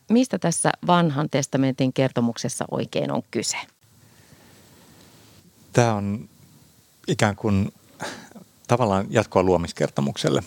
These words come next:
Speaker 2: Eli me ollaan siellä meidän, ää, eurooppalaisen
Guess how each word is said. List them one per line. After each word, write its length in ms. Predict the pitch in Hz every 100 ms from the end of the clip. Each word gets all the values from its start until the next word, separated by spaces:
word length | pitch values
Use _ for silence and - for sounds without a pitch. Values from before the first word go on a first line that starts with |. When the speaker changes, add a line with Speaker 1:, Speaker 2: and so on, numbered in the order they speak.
| -
Speaker 2:
Eli 200 | 196 92
me 160 | 95 95
ollaan 220 | 85 82
siellä 340 | - 98 92 - - 160
meidän, 480 | 117 92 87 85 85 - - - - - - - -
ää, 120 | 120
eurooppalaisen 760 | 120 113 92 - 95 90 104 101